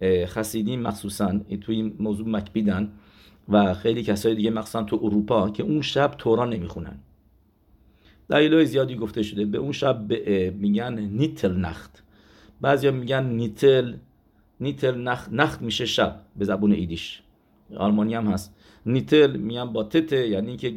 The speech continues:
یعنی این شب، این شب رو گرفتیم دستی، این شب اصلاً تو تقویم نیست. این شبی که این، اه، شمر شایم یرکو، اه، یشوع به دنیا آمده، ما توی تقویم نداریم و اون شب تورا نمیخونن که کوخ ندن به توما. من می‌گم نمیخونن چون که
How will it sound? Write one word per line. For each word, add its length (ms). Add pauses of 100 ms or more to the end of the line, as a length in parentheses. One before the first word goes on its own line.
(200)
یعنی 140
این 240
شب، 460 (540)
این 100
شب 180
رو 60
گرفتیم 400
دستی، 260
این 100
شب 220
اصلاً 220
تو 100
تقویم 420
نیست. 400 (580)
این 100
شبی 300
که 120
این، 260 (420)
اه، 200 (380)
شمر 400
شایم 320
یرکو، 380 (480)
اه، 80
یشوع 640 (480)
به 100
دنیا 260
آمده، 400
ما 200
توی 180
تقویم 380
نداریم 320
و 20
اون 220
شب 420
تورا 260
نمیخونن 540
که 280 (520)
کوخ 500
ندن 320
به 80
توما. 320
من 120
می‌گم 220
نمیخونن 540
چون 140
که 260